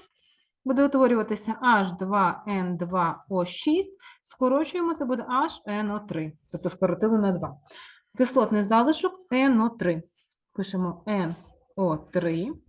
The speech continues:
Кальцій в нас двовалентний, бо елемент другої групи. Н О три, дивимося, біля гідрогена ми нічого не стоїть, значить, одиничка одновалентний. Відповідно, береться в дужечки, ставиться двійка. Якщо ми подивимося, все урівняно, нічого урівнювати не потрібно.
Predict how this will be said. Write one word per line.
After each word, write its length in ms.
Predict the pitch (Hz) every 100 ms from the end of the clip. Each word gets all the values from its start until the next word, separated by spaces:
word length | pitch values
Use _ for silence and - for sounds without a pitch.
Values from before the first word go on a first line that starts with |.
| _ _ _ _ _ _ _ _ _ _ _
Кальцій 420 | - 247 240 202
в 20 | 180
нас 300 | 165 - 185
двовалентний, 840 | 185 247 262 233 254 254 247 254
бо 160 | 233
елемент 360 | 247 247 247 240
другої 320 | 240 240 240
групи. 340 | 226 247 247 -
Н 180 | 294 349
О 60 |
три, 200 | 349 277
дивимося, 460 | 262 254 220 196 202
біля 200 | 208 233
гідрогена 460 | 220 233 240 320 311
ми 100 | 285
нічого 320 | 262 269 247
не 80 | 233
стоїть, 180 | 220
значить, 220 | 220 208 208
одиничка 480 | 226 285 349 -
одновалентний. 800 | 285 254 247 220 196 165 - 160 - _ - - -
Відповідно, 320 | 202 269 302
береться 360 | 262 254 240 233
в 40 |
дужечки, 580 | 196 190 175 247 - 415
ставиться 480 | - 311 294 247 202
двійка. 420 | 170 156 - 160 _ _ - - _ -
Якщо 160 | 254
ми 80 | 254
подивимося, 600 | 254 330 427 427 392 285
все 200 | - 247
урівняно, 560 | 233 262 311 320 311 226 202 196
нічого 240 | - 226
урівнювати 360 | 208 196 190 190
не 60 |
потрібно. 440 | 180 180 170 156